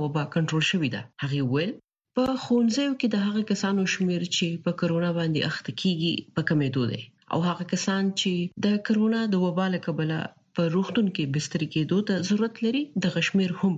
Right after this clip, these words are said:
کم شوی دی. دا د دې شاهدي ورکوي چې حکومت چې د وبا د کنټرول لپاره کم اقدامات کړي دي، هغه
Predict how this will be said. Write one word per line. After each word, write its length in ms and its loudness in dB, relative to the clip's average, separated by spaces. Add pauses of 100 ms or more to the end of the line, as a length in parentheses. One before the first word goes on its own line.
(120)
کم 180 -2
شوی 300 0
دی. 60 -6 (640)
دا 80 2
د 100 -2 (100)
دې 160 0
شاهدي 400 2
ورکوي 420 2
چې 60 2 (100)
حکومت 380 2 (100)
چې 100 4 (120)
د 100 4
وبا 180 0 (120)
د 120 -2
کنټرول 420 2
لپاره 380 -4
کم 220 -2
اقدامات 460 0 (100)
کړي 240 2
دي، 80 4 (300)
هغه 160 2